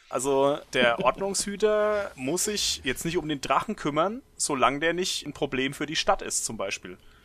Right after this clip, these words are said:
Wenn er dann ein Problem für die Stadt ist, müsste der eigentlich ran, aber der sagt sich dann natürlich auch, „Ich nehme mir da lieber mal irgendwie so eine Heldengruppe, bevor ich da jetzt in meinem Dayjob irgendwie,“ <laughs> ne? Genau. Und ich würde auch sagen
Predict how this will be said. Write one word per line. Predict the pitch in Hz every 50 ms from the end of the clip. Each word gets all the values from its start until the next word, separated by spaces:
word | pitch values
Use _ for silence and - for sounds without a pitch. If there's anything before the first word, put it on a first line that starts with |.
| - - _ -
Wenn | 104 104 127
er | 151 -
dann | 175 175 180
ein | 180 -
Problem | - 160 151 156 165 170
für | - 170
die | 143 139
Stadt | - - 120 135
ist, | 190 214 220 - - - - 156
müsste | 147 147 - - - 160
der | - 143 123 110
eigentlich | 123 135 143 131 - 131 -
ran, | 101 120 180 220 233
aber | - 156 147 143
der | 147 139
sagt | 131 147 139 -
sich | - 156 -
dann | 156 147
natürlich | 139 139 - 151 135 - -
auch, | 151 185 190 - - - - 139
„Ich | - - - - -
nehme | 135 135 151 151
mir | 151
da | 151 151
lieber | 147 147 143 156 147
mal | 147 143
irgendwie | 147 147 143 143 131
so | 143
eine | 135 135 127
Heldengruppe, | 139 175 202 185 - - 131 120 139 180 214 - - - - - _ _ -
bevor | - 135 - 139 135
ich | 147 -
da | - 156 143
jetzt | 143 143 - - - - 147
in | 135
meinem | 139 131 131 131 127
Dayjob | 131 123 127 - 156 147 143 - - - - - 381 254 - - -
irgendwie,“ | - 180 139 131 139 131 135 135 135 135 131 131 139 - 156 - - - 214 - -
<laughs> | - - - - - - -
ne? | 143 170 220 226 - - - - - - - - - - -
Genau. | - 139 127 117 - - - - - - - 185 - -
Und | - 151 151 147 139 - - - - - - - - - - _ - - - _ _ -
ich | 147 131 - 135
würde | 147 190 220 226 -
auch | 107 185
sagen | - - - 151 151 170 190 208 214 220 226 220 226 226 214